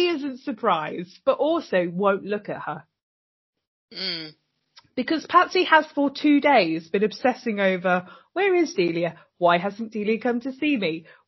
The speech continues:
Speaker 1: What is she doing? Why hasn't she come and found me? She knows where I live. I don't know where she is. I don't know where she's staying."
Speaker 2: She doesn't love me.
Speaker 1: She doesn't love me.
Speaker 2: We're finished. We're done.
Speaker 1: Yeah.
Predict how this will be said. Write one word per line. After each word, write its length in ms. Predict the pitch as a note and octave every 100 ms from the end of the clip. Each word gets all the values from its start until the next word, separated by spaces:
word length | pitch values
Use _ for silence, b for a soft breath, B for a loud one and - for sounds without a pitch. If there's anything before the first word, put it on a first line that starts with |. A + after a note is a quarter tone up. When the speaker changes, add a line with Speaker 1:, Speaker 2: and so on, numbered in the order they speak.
| _
Speaker 1:
What 420 | F3+ F3 F3 D#3+
is 100 | A3
she 180 | - C#4+
doing? 520 | C#4 E4 B3 D#3+ D#3+ E3+
Why 200 | E3 F3
hasn't 320 | G#3 C4+ C4
she 140 | C4
come 160 | - C4
and 160 | C#4 C4
found 400 | D4+ D#4+ C#4+ F3
me? 180 | D#3
She 220 | D3+ - D#3+
knows 320 | D3+ D#3+ F#3
where 120 | A3
I 140 | A#3+ C4
live. 400 | C4+ D#4 G#3+ D#3+ _ B B -
I 200 | F3 F#3
don't 240 | A#3+ A#3
know 140 | E3 D#3
where 160 | D#3
she 260 | D#3 - E3
is. 160 | G#3 A#3+
I 80 |
don't 200 | A#3+ A3+
know 120 | A3 A3
where 120 | A3+
she's 240 | A#3+ B3
staying." 500 | - C4+ F3+ D3+ E3 - _ _ _ _ - - _ _ _
Speaker 2:
She 200 | - A3
doesn't 340 | G3+ F#3 E3 E3
love 200 | G3+ G3
me. 280 | D#3+ D#3+ D#3 _ _ - - _
Speaker 1:
She 80 | D4+
doesn't 420 | A3 D3 - F3+ F#3
love 280 | A3+ A3
me. 320 | E3+ D#3 D3 -
Speaker 2:
We're 240 | F#3+ F#3+
finished. 640 | F#3 - G#3 F3+ D#3+ - -
We're 120 | E3+
done. 420 | E3 F3+ E3+ E3 - _ _ _ _ -
Speaker 1:
Yeah. 200 | G3